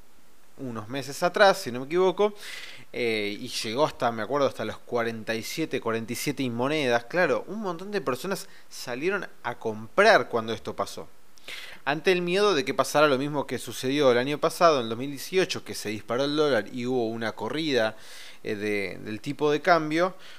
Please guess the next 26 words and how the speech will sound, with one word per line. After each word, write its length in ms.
cuando 320
vieron 280
que 80
empezaba 480
a 40
subir 300
de 80
vuelta, 600
nuevamente 1000
salieron 800
a 300
comprar 760
cuando, 560
eh, 100
fue 220
esta, 600
esta 220
suba, 380
¿sí? 320
Entonces, 320
claro, 320
todas 200
esas 140
personas 340
que 120
compraron 520